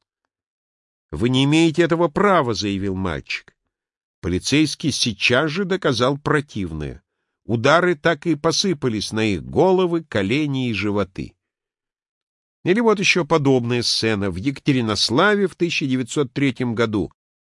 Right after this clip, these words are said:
когда революция только что разгоралась, и полицейские едва начинали входить во вкус всевозможных истязаний. Какой-то студент обратился с просьбой к приставу защитить оскорбляемую женщину.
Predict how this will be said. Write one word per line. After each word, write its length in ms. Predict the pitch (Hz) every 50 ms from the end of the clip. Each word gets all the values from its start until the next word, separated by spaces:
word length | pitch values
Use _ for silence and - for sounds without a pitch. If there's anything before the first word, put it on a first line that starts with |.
| _ _ _
когда 320 | - 120 117 120 127 127
революция 640 | 135 135 135 147 151 160 156 143 - - - 117 113
только 400 | - - 143 139 120 101 - 117
что 200 | 104 - - 107
разгоралась, 760 | 104 104 101 87 87 104 110 127 160 185 180 175 165 - -
и 60 | 143 127
полицейские 920 | 117 120 113 120 101 - - 151 165 160 143 - - - 139 131 120 113
едва 360 | 117 104 104 110 135 147 147
начинали 540 | 135 131 107 - 107 110 120 131 135 127 117
входить 500 | - - - 104 104 101 113 120 113 -
во 140 | 85 92 87
вкус 480 | - - - 139 160 151 - - - _ _ _ _
всевозможных 840 | _ - - 135 127 123 120 104 101 123 123 120 110 104 98 - -
истязаний. 680 | 107 - - - 113 98 87 90 78 67 55 50 - _ _ _ _ _ _ _ _ _ _ _ _ _ _ _ _ _ _ _ _ _ _ _ _
Какой-то 420 | - 156 175 - 269 262 202 240
студент 540 | 220 - - 233 208 170 233 269 254 208 214
обратился 560 | 208 175 - 175 151 202 226 208 - - 196
с 80 | 151 -
просьбой 520 | - - 156 185 202 185 156 170 180 160
к 140 | 143 - -
приставу 540 | - 147 180 196 - - - 190 196 208 190
защитить 640 | 139 147 151 - - - 143 127 - 180 185 175 -
оскорбляемую 920 | - 165 - - - 147 139 117 113 135 147 151 151 147 151 151 151 147
женщину. 640 | 127 110 120 107 92 73 - - - 73 60 57